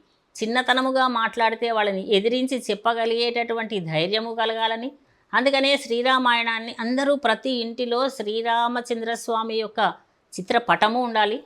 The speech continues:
సీతారామ లక్ష్మణుల యొక్క పటము ఉండాలి. తప్పనిసరిగా ఉంటుంది అనుకోండి, మనందరి ఇళ్ళల్లో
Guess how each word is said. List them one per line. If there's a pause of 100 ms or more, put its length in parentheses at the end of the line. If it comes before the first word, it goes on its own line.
సీతారామ
లక్ష్మణుల
యొక్క (560)
పటము
ఉండాలి. (480)
తప్పనిసరిగా
ఉంటుంది
అనుకోండి,
మనందరి
ఇళ్ళల్లో